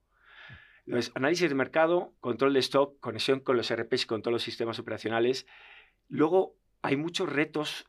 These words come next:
eh, adicionales como es, eh, para generar, eh, esas tiendas online, eh, hay que tener gestores de contenidos especializados. Hay muchos, incluso hay, eh, Shopify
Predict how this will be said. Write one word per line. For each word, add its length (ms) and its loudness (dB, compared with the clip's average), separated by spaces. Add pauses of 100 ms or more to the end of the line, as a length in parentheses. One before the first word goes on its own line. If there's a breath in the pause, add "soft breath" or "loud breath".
eh, 280 4
adicionales 520 0
como 260 -2
es, 280 0 (280 soft breath)
eh, 260 0
para 240 0
generar, 600 0 (340)
eh, 360 4
esas 260 -4
tiendas 320 -2
online, 400 4 (540)
eh, 320 -2
hay 160 -4
que 420 4
tener 220 -2
gestores 480 -4 (100)
de 380 -8
contenidos 460 -4
especializados. 880 -8 (340 soft breath)
Hay 140 2
muchos, 580 0 (200 soft breath)
incluso 400 -2
hay, 340 6
eh, 500 2 (340 soft breath)
Shopify 600 2